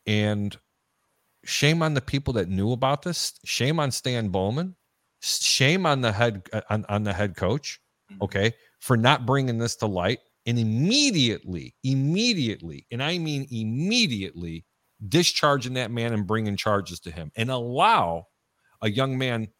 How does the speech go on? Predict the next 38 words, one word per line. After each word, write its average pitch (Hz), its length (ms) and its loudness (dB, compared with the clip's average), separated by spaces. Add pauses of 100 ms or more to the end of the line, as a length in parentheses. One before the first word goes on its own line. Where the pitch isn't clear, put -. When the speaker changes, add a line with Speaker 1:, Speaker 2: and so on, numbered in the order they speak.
Speaker 1:
allegedly 120 800 0
to - 120 -6
go 117 260 0
through 160 420 -2
what 190 260 0
he 190 280 -10
did. 147 320 -2 (800)
Now, 92 80 -4
these 214 220 -2
are 160 80 2
my 123 280 2
opinions. 87 600 -4
This - 240 -2
is 139 140 -2
not 123 380 0
twelve 156 240 2
fifty-two's 127 580 -4
opinions 117 460 -4
or 85 160 -6
anybody 147 460 0
else's 120 340 -2
opinions 107 440 -4
here. 85 140 -6
This 131 180 -2
is 151 120 -2
my 143 200 0
opinion. 85 440 -4 (500)
If 190 240 4
it 190 120 4
was 175 220 0
true, - 460 -4 (2250)
the 117 140 4
coaches 175 500 -2
should 113 220 0
have 101 80 -4
been 101 160 -4
held 95 240 -2
responsible. 92 720 -4